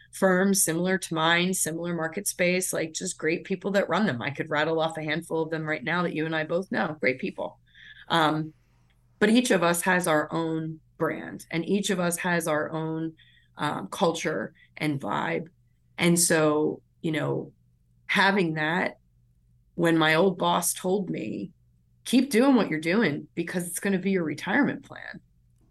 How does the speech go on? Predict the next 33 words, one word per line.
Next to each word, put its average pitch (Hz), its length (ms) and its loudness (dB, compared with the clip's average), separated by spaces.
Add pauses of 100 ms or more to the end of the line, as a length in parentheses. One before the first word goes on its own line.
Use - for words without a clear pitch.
(320)
I 165 140 2
was 170 200 -2
like, 160 280 -2
"Whoa, 131 380 2
that's - 320 -8
wild. 127 500 -4
I 269 120 0
hadn't 339 200 0
thought 320 180 -2
about - 320 -8
that." - 240 -14 (320)
He's 208 160 0
like, 220 180 4
"You 233 100 2
can 302 180 6
do 220 140 4
this 220 240 2
as - 120 -8
much 202 240 -2
or 190 60 0
as 175 160 -2
little 175 260 0
as 175 140 0
you 165 100 -2
want." 151 320 -6 (1600)
That's 190 260 2
the 185 80 0
beauty 170 420 2
of 101 160 -8
this - 180 -8
business. - 680 -4 (600)
If 208 300 4
my 180 400 4